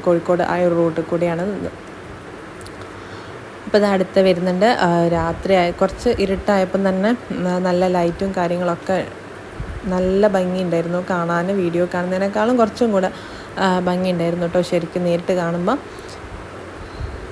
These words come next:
അപ്പൊ ഇതെല്ലാം കണ്ട് അതിൻ്റെ ഇടയ്ക്ക് കൂടെ കുറേ ആംബുലൻസുകൾ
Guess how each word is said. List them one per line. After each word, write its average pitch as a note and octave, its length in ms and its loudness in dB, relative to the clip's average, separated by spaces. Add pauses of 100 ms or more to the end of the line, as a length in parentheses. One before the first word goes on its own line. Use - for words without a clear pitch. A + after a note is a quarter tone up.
(220)
അപ്പൊ G3 140 2
ഇതെല്ലാം F#3 800 4
കണ്ട് E3+ 300 2
അതിൻ്റെ F#3 280 2
ഇടയ്ക്ക് F#3 220 4
കൂടെ G3 160 4
കുറേ F#3 400 0
ആംബുലൻസുകൾ F#3+ 960 2